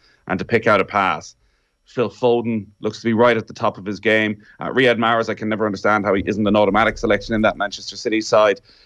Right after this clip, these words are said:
So attacking-wise, City were just brilliant. And I don't know how Real Madrid just hung on in there. Like, you look back at that game, it doesn't feel like any Real Madrid player was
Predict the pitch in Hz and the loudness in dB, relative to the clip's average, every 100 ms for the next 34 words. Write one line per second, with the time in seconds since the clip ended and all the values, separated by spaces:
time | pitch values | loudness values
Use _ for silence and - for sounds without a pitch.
0 | _ - 113 107 - 107 - 131 135 123 | _ -2 2 2 0 -6 -2 -2 -2 -4
1 | 107 95 101 101 - - - 113 92 95 | -4 -2 -2 -4 -12 -10 -4 -4 -4 -6
2 | - 120 127 90 - - - _ _ _ | -4 0 2 0 -4 -10 -12 _ _ _
3 | _ _ 127 120 117 98 - _ _ _ | _ _ 2 2 0 -6 -12 _ _ _
4 | _ _ 127 165 151 117 107 107 127 110 | _ _ -2 0 0 0 -2 0 0 2
5 | 117 120 113 120 120 - 107 - 120 120 | 2 2 0 0 0 0 -6 -2 0 4
6 | 117 110 131 135 95 - - - - 120 | 4 4 2 2 -2 -6 -18 -20 -6 -4
7 | - - _ - 139 139 151 139 135 127 | -4 -10 _ 0 4 4 4 2 0 -2
8 | 123 120 113 113 123 113 117 123 117 113 | -2 -4 -6 -8 -4 -2 0 0 0 0
9 | 107 113 - 107 98 92 92 | -2 -4 -2 2 2 2 -4